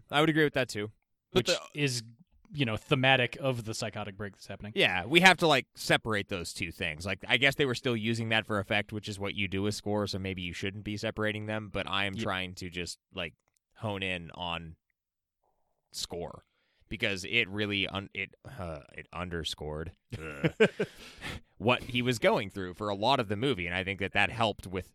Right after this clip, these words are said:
Speaker 1: you have a deliberately paced shot, and you have him acting, and you have score. There are three elements there, and that's basically all you get for a large part of this movie. So it's
Speaker 3: Yeah.
Speaker 1: essential that it works.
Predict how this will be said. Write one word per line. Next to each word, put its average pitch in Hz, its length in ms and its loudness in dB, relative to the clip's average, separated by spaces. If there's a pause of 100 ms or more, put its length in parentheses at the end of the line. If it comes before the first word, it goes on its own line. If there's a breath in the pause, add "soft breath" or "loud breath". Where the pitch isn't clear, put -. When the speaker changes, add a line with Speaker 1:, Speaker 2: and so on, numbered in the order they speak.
Speaker 1:
you 104 220 -2
have 104 160 2
a 98 80 0
deliberately 107 560 -2
paced - 600 -2 (440)
shot, - 800 -4
and 104 180 -6
you 92 140 -2
have 104 160 2
him 110 500 -2 (120)
acting, 95 600 0 (680)
and 98 180 -2
you 95 120 -4
have 90 340 0
score. - 640 0 (100)
There 110 180 4
are 90 60 -2
three 123 500 -2
elements 95 460 -2
there, 71 400 -10
and 98 160 -8
that's 95 220 -4
basically 98 500 -4
all 85 220 -4
you 85 160 -10
get 90 280 -4
for 82 180 -8
a 80 60 -6
large 80 400 -8
part 87 200 -4
of 82 40 -6
this 87 140 -8
movie. 104 260 -6
So 98 200 -4
it's 92 120 -6
Speaker 3:
Yeah. 87 80 -8
Speaker 1:
essential 107 500 0
that 120 180 -2
it 107 100 0
works. 98 460 -4